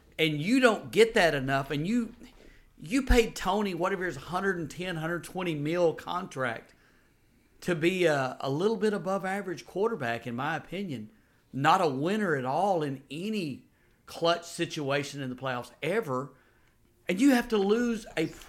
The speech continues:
a Hall of Famer for that. I,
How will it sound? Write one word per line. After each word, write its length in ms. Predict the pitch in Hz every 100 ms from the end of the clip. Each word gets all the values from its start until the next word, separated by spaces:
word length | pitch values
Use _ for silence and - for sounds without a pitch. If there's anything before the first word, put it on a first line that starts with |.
| -
a 260 | 160 151 127 - -
Hall 420 | - 233 269 247
of 160 | -
Famer 500 | - 170 247 226 123 - - - - - - _
for 140 | 147 131
that. 280 | 120 90
I, 140 | -